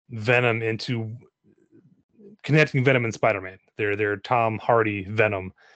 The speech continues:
to some version of Spider-Man. They keep teasing it and, and, and kind of figuring out quite how to do it and, and not doing it. I'd be fine with Andrew Garfield's Spider-Man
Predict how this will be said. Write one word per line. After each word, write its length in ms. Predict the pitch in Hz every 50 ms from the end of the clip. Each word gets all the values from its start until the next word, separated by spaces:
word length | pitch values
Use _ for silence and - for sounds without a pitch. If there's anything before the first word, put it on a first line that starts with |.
| _ _ _ -
to 120 | - 123
some 260 | - - 135 120 113
version 280 | 107 110 107 101 104 104
of 60 | 98
Spider-Man. 540 | - - 104 95 92 95 98 104 - 151 156 _ _ _ _ _ _ -
They 60 | 117
keep 200 | - 131 120 - -
teasing 400 | - 143 131 123 117 120 117 117
it 160 | 113 113 107
and, 140 | 110 110 107
and, 180 | 104 107 107 107
and 180 | 104 104 101
kind 180 | - 117 117 110
of 80 | 107 -
figuring 260 | - 120 113 110 113 107
out 100 | 107 104
quite 280 | - - 117 113 107 -
how 120 | - 113
to 100 | 107 107
do 220 | 104 107 110 110 110
it 180 | 107 98 -
and, 140 | 104 104 107
and 120 | 104 104 107
not 220 | 104 107 107 107
doing 220 | 107 107 104 107 107
it. 160 | 101 101 - _ _ - _ - - _ _ _ -
I'd 220 | 117 123 156 180
be 140 | 185 202 190
fine 480 | 156 - 170 160 156 160 160 160 156 151
with 200 | 147 147 139 - -
Andrew 360 | 131 139 143 147 135 147 143
Garfield's 540 | 131 139 156 175 165 - 139 113 110 107 -
Spider-Man 760 | - - - 110 107 107 104 101 98 98 95 92 92 92 87